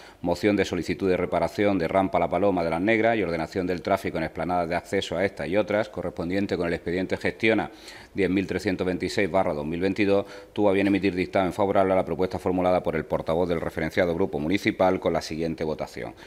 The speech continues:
Votos a favor, seis, correspondiente a los concejales del grupo del Partido Socialista y Vox, en contra, ninguno, y abstenciones, dos,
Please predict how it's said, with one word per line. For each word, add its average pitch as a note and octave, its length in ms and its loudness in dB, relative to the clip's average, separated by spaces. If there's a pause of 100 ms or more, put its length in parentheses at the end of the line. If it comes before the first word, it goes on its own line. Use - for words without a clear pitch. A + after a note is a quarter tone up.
(300)
Votos G2+ 360 4
a G2 40 -2
favor, F#2+ 340 4
seis, A2+ 440 4
correspondiente F2+ 720 -2
a - 20 0
los F2 80 0
concejales F#2 600 -2
del E2 120 -2
grupo F2 300 -2
del D#2 100 -4
Partido F2 360 -4
Socialista G2 560 -4
y - 20 2
Vox, G#2 360 0
en D2+ 120 -6
contra, F2+ 380 -4
ninguno, G2+ 360 -2
y G#2 60 -2
abstenciones, F2+ 640 -4
dos, G2 320 0